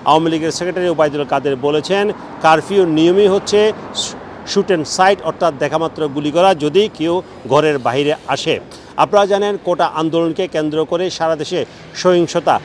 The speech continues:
ছড়িয়ে পড়েছে এবং বিবিসি বাংলা যে সংবাদ দিয়েছে, তাতে দেখা যাচ্ছে মঙ্গলবার পর্যন্ত ছাপ্পান্ন জনের মৃত্যুর খবর পাওয়া গেছে। এর মধ্যে ঢাকাতেই অন্তত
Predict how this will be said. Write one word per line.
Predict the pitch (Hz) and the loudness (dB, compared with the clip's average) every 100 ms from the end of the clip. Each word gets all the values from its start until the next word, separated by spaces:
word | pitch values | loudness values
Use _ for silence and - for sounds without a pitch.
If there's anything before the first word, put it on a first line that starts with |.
| - - | -8 -2
ছড়িয়ে | 185 180 175 | 2 2 0
পড়েছে | 180 175 175 | -2 -2 -4
এবং | 175 160 | -4 -2
বিবিসি | 156 151 147 | -2 -4 -4
বাংলা | 120 143 151 170 | 0 0 2 0
যে | 151 | 0
সংবাদ | 151 156 160 160 | -4 -4 -2 -2
দিয়েছে, | 156 165 185 208 - - - | -2 -2 2 0 -2 -20 0
তাতে | 147 156 170 | 2 2 2
দেখা | 156 180 | 2 2
যাচ্ছে | 185 160 196 214 208 - - - - - - - | 0 0 0 0 -2 -10 -20 -20 -20 -20 -10 2
মঙ্গলবার | 160 170 165 160 165 | 2 4 4 4 0
পর্যন্ত | 147 156 170 202 - | 0 -6 -4 -4 -2
ছাপ্পান্ন | 185 - - 185 185 | -6 -6 -4 -2 -2
জনের | 180 170 120 | -2 -2 -2
মৃত্যুর | 123 147 - 147 | -4 -6 -4 -4
খবর | - 156 151 | 0 2 2
পাওয়া | 156 151 | 4 2
গেছে। | 156 147 | 0 2
এর | 175 | 0
মধ্যে | 165 170 170 | 0 -4 -4
ঢাকাতেই | 123 131 156 208 | -2 -2 0 2
অন্তত | 175 151 143 190 | 2 -2 -6 -8